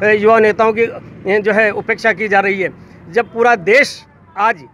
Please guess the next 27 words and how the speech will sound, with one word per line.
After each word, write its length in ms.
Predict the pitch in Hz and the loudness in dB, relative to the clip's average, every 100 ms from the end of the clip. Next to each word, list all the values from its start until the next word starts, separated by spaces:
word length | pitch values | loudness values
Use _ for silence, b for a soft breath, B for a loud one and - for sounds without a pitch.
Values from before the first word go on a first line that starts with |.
| _ _ | _ _
ए, 280 | 185 196 190 | -12 -12 -12
सोनिया 320 | 170 214 240 226 | -10 -4 -2 -2
गांधी 420 | 226 233 233 226 | -4 -4 -6 -6
की, 140 | 220 | -8
की 100 | 214 | -6
तरफ 160 | 220 214 | -6 -2
देख 220 | 226 202 | -2 0
रहा 120 | 226 | 2
है, 80 | 226 | 2
भारतीय 300 | 196 202 220 | 2 0 -4
जनता 240 | 214 220 | -4 -2
पार्टी 320 | 214 220 214 233 | 0 0 0 -4
की 80 | |
तरफ 180 | 226 226 | -2 -2
देख 220 | 202 226 | -2 -2
रहा 120 | 214 226 | 0 0
है, 60 | |
जब 100 | 220 | 0
भारतीय 280 | 180 180 233 | -2 -2 -4
जनता 280 | 220 214 226 | -6 -4 -2
पार्टी 280 | 220 220 233 | 0 -2 -2
युवाओं 300 | 220 226 226 | 0 2 2
को 60 | |
आगे 220 | 220 214 | 2 2
बढ़ा 200 | 226 226 | 2 2
रही 200 | 233 233 | 2 2
है, 140 | 226 | 0